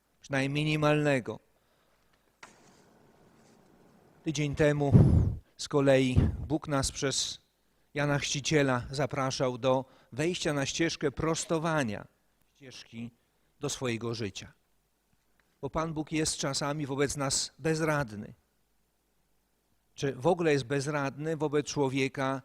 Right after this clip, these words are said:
którego, jak to ujął pięknie Mickiewicz, „Wierzysz, że Jezus urodził się w betlejemskim żłobie? Dobrze czynisz, lecz biada, jeżeli nie narodził się w tobie”.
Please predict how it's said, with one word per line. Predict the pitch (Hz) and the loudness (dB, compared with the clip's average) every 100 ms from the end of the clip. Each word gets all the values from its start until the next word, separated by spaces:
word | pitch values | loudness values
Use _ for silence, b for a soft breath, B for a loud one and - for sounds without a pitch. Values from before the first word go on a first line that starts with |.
| b | b
którego, | - 151 143 131 139 139 | -8 0 0 2 2 0
jak | 165 139 - | -2 -6 -4
to | 156 | -2
ujął | 160 151 151 143 - - | 2 4 2 0 -10 -10
pięknie | 151 147 139 147 139 143 | -6 -6 -8 -4 -4 -4
Mickiewicz, | 135 - - 139 127 143 - - - - - - | -6 -4 0 -2 -2 -4 -6 -6 -8 -8 -12 -10
„Wierzysz, | - 147 131 139 120 - - | -2 0 0 -2 -4 -6 -10
że | 131 143 | -4 0
Jezus | 143 147 139 131 | 0 0 -2 -6
urodził | 165 147 139 139 | -4 0 2 0
się | 135 131 | -2 -4
w | |
betlejemskim | 139 139 135 131 131 - 139 135 127 | -4 -2 -2 0 -2 -4 -6 -8 -4
żłobie? | 135 123 131 180 247 _ _ _ | 0 0 -2 -8 -10 _ _ _
Dobrze | - 175 127 117 | -10 -6 -4 -4
czynisz, | - 92 92 - - _ _ _ 127 | -4 -6 -8 -10 -14 _ _ _ -4
lecz | 120 - | -4 -4
biada, | 113 123 113 107 113 139 - _ _ | -4 -2 -2 -4 -6 -8 -14 _ _
jeżeli | 120 117 113 110 110 - _ | -8 -4 -4 -4 -8 -12 _
nie | 123 | -6
narodził | 113 110 104 101 101 | -4 -2 -4 -6 -8
się | 120 | -8
w | 110 | -8
tobie”. | - 95 - 131 | -6 -6 -8 -20